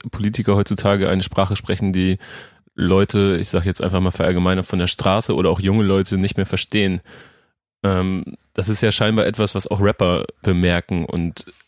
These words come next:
sehr, sehr, sehr häufig machen und, und gerade bei Rappern steckt die politische Message ja eher in den einfacheren Worten häufig oder halt, äh, das Wort liegt auf der Zunge in Metaphern.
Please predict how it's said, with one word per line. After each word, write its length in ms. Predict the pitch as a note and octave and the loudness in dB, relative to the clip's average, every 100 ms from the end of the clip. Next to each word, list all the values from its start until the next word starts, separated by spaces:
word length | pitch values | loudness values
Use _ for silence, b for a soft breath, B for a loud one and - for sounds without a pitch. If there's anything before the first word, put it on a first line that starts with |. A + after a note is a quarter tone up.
| - | -6
sehr, 300 | F#2+ F#2+ F#2+ | 0 2 2
sehr, 140 | F#2 | 2
sehr 160 | F2+ F2+ | 2 2
häufig 340 | G2+ - F2 | 2 0 -2
machen 300 | E2+ E2 D#2+ | -2 -2 -4
und, 400 | D#2+ D#2+ - - - B B B B | -2 -4 -4 -14 -16 B B B B
und 300 | - F2 E2 | -2 0 0
gerade 220 | - F#2+ | 0 2
bei 100 | F#2+ | 4
Rappern 320 | F#2 G2 G#2 | 2 2 0
steckt 280 | F#2+ G2 F#2+ | -2 -4 -2
die 40 | G2 | -4
politische 720 | G2 F#2+ F2+ F#2 G2+ F#2+ G1+ - | -2 -2 -2 -2 2 2 0 -6
Message 680 | - A1+ G2 G2+ - G#2 - | -6 0 2 0 -2 -4 0
ja 320 | G#2 G#2 G2+ - _ _ - | 2 2 0 -4 _ _ 0
eher 140 | G2 | 2
in 40 | G2+ | 4
den 140 | G2 | 2
einfacheren 500 | F2 B2+ F2+ E2+ E2 | 2 0 0 0 0
Worten 460 | E2+ E2+ F2 E2+ F#2+ | 0 0 0 -2 2
häufig 400 | F#2 - E2 - | 2 0 -2 2
oder 180 | F#2+ | 4
halt, 300 | F#2+ F#2+ - | 4 2 0
äh, 240 | C2+ F#2 F#2 | -2 -2 -2
das 180 | G2 - | -4 0
Wort 220 | F#2+ - | 0 0
liegt 180 | F#2+ - | -6 -6
auf 100 | - | -6
der 120 | F2+ | -4
Zunge 320 | - A2+ F2 - B B B - | 0 2 0 -2 B B B -4
in 80 | F2+ | -2
Metaphern. 560 | F2 A2 - F#2+ G#2+ | 0 -2 -2 -2 -2